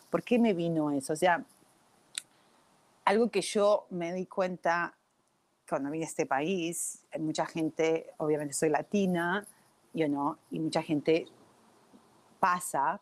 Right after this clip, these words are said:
por situaciones o experiencias donde se siente muy discriminada por ser latinos, ¿ok? Eh, y sí, es verdad, y sucede,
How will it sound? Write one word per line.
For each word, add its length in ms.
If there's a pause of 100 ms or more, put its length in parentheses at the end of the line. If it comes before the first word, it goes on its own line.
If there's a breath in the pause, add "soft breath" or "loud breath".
por 100
situaciones 680
o 40
experiencias 560
donde 160
se 120
siente 280
muy 180
discriminada 800 (600 soft breath)
por 140
ser 200
latinos, 680 (160)
¿ok? 200 (880 loud breath)
Eh, 400
y 80
sí, 280
es 100
verdad, 400
y 60
sucede, 640